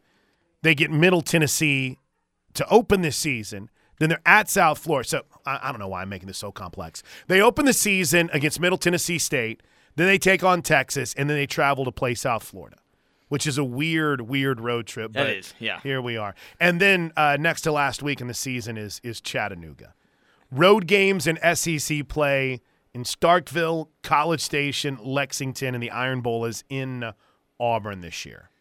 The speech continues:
Speaker 2: Whew. I wanna say they lose at A and M, but I'm not gonna say that.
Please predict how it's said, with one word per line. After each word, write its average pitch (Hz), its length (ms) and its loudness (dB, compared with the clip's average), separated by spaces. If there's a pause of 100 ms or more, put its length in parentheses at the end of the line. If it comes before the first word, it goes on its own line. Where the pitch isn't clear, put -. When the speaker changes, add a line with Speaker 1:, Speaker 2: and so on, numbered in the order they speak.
(720)
Speaker 2:
Whew. 269 280 2 (1160)
I 151 80 2
wanna 220 240 8
say 190 260 10
they 160 140 6
lose 147 240 2
at 123 120 4
A 123 200 4 (140)
and 123 220 4
M, 110 160 -2
but 98 60 -8
I'm 104 60 -12
not 95 160 -10
gonna 78 100 -18
say 73 220 -14
that. 78 120 -20